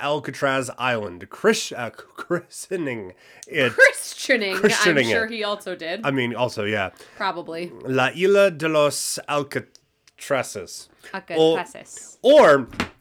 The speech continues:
Speaker 1: um, I, I, I always thought, like, Alcatraz, that's a great name for a prison.
Speaker 2: Yeah.
Speaker 1: It sounds strong and
Speaker 2: Yeah.
Speaker 1: tough. Uh, it also means Island of the Pelicans.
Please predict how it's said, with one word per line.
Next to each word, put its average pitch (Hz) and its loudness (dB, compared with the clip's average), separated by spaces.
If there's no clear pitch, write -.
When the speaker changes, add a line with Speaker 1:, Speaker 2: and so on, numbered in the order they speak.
Speaker 1:
um, 143 0
I, 185 -6
I, 170 -6
I 233 2
always 247 2
thought, 180 2
like, 151 -4
Alcatraz, 120 -2
that's 139 -8
a 165 -4
great 110 -4
name 101 -6
for 104 -10
a 95 -10
prison. 85 -14
Speaker 2:
Yeah. 175 -6
Speaker 1:
It 143 0
sounds 120 0
strong 107 -6
and 104 -6
Speaker 2:
Yeah. 107 -10
Speaker 1:
tough. 98 -2
Uh, 131 0
it 147 -2
also 247 4
means 180 2
Island 277 6
of 185 0
the 147 -4
Pelicans. 127 -2